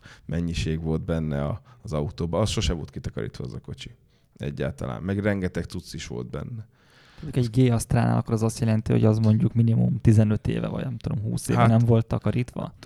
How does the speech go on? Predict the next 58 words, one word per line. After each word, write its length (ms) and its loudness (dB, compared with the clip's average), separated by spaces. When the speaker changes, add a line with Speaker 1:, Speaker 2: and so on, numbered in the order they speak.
Speaker 1:
én 220 0
akkor 320 -2
szoktam 340 -4
igazából, 420 -2
akkor 320 -2
látom, 340 0
hogy 100 -2
nagyon 260 0
el, 140 0
nem 240 -2
cs-, 140 -12
az 140 -6
autót 260 -2
takarítva, 400 -4
tudod, 200 -4
mikor 220 -8
ilyen, 180 -2
ilyen, 280 -4
ilyen 180 -6
porcicák 600 -2
vannak 340 -6
már 160 -8
a 100 -10
kocsiba 320 -6
benne, 500 -6
tudom, 200 -6
az 180 -4
emberi 300 -2
bőr, 320 -2
meg 120 -4
minden, 320 -2
és 140 -8
akkor 220 -6
az 100 -2
a 60 0
hátsó, 380 -2
ugye 140 -2
az 100 -6
első 320 0
ülés, 300 -2
jön, 120 -6
hogy 140 -6
ül 100 -4
az 140 -6
ember, 240 -4
és 120 -8
az 100 -6
szépen 420 -4
úgy, 140 -6
úgy 140 -6
megy 200 0
lefel 280 -6
az 140 -6
ülés 320 -4
mellé, 440 -4
tudod, 320 -6
a 60 -14
kardámboxnál, 880 -6